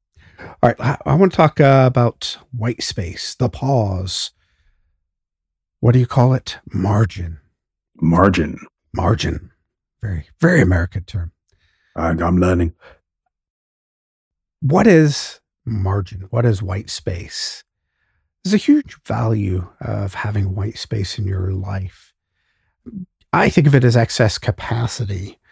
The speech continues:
Speaker 1: but I also like to think of it as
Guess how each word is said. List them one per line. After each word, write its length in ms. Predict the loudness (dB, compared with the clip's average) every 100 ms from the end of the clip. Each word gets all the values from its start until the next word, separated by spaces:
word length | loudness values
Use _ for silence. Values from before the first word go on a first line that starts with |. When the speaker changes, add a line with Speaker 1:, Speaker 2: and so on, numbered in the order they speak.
| _ -2
Speaker 1:
but 100 | 4
I 60 | 6
also 280 | 6 4 2
like 360 | 2 -2 -2
to 100 | -2
think 280 | 0 2 2
of 120 | 2
it 480 | 2 0 -2 -8 -18 -20 _ _ _
as 720 | -2 0 2 0 -2 -4 -6